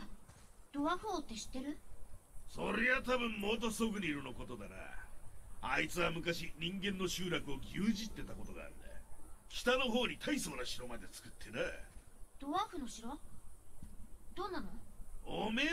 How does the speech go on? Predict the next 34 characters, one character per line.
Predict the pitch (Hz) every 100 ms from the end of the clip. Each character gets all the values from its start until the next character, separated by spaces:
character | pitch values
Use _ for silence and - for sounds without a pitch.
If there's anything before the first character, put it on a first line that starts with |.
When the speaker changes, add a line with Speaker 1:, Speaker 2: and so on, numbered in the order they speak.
| 339
Speaker 2:
の | 339
目 | 349
で | 311
確 | 254 233 214
か | 262 254
め |
て | 233
く | 202 220
り | 220
ゃ | 190
い | 175 175
い |
じ | 147
ゃ |
ね | 120 98 -
え |
か。 | - - - - - - - - -
ま | - 156 196 226 160
あ、 |
行 | 170 175
く |
前 | 226 254
に | 208
装 | 185 -
備 | 226 214
を |
揃 | 185 208 247 269
え |
て | -
お | 202
く | 202 196
こ | 240
っ | -
た。 | -